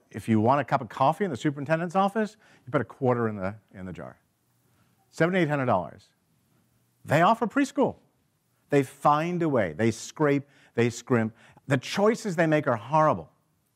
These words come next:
They want to get kids graduating. They want A P classes. They can't have both. They don't have the money to have both. That's a problem.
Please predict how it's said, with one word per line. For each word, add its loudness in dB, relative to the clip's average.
They 0
want 2
to 2
get 0
kids -4
graduating. 0
They 2
want 2
A 4
P 0
classes. -10
They 2
can't -2
have 0
both. 0
They -2
don't 2
have 0
the 0
money 0
to -10
have -10
both. -12
That's -4
a -12
problem. -10